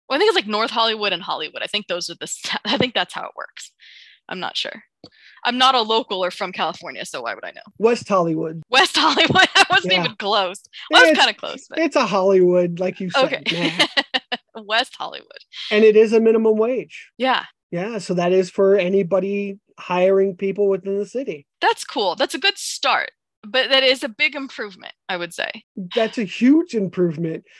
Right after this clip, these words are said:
Speaker 2: And
Speaker 1: Yeah.
Speaker 2: I love, of course, the, the first thing I pull up, of course, is the Los Angeles Times.
Speaker 1: Mm-hmm.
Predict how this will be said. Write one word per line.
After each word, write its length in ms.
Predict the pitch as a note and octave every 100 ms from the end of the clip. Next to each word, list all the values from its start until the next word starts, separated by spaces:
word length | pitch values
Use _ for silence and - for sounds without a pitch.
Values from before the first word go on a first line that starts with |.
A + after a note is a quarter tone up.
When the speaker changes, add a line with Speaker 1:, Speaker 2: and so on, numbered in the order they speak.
| -
Speaker 2:
And 180 | G#3 G3
Speaker 1:
Yeah. 40 | G3+
Speaker 2:
I 40 |
love, 200 | A3 A#3+
of 180 | A#3+ -
course, 320 | A3+ G#3 F#3+
the, 220 | F3 F#3+ -
the 100 | F#3
first 300 | A3+ A3+ -
thing 140 | A3+
I 80 | F#3+
pull 260 | F#3 F#3+ F3+
up, 120 | F3
of 160 | E3+ -
course, 260 | F3 E3
is 120 | E3+ D3
the 60 |
Los 260 | E3 E3 F3
Angeles 480 | F3 F3 F3 D3 -
Times. 640 | E3+ E3+ F#3 G#3+ A3+ - -
Speaker 1:
Mm-hmm. 240 | A3 G#3